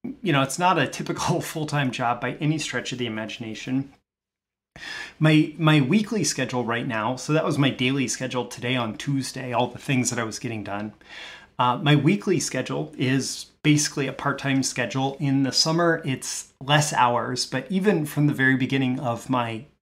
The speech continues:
client copywriting business, I made the decision that I was not gonna work a traditional full-time work week.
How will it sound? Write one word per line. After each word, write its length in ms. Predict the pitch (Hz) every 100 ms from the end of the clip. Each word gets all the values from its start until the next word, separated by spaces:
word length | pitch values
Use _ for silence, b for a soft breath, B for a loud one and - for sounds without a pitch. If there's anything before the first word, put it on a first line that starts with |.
| -
client 340 | - 139 131 104
copywriting 640 | 127 123 127 117 113 107
business, 420 | 139 - 131 -
I 60 | 123
made 220 | 135 -
the 80 | 131
decision 560 | 123 165 147 123 107 B B B B
that 100 | 143
I 80 | 139
was 180 | 131 135
not 220 | 117 117
gonna 120 | 131
work 240 | 120 110
a 60 | 120
traditional 640 | - 120 127 - 127 117
full-time 680 | 113 135 127 131 123 113 127 -
work 300 | 139 143 120
week. 320 | 123 -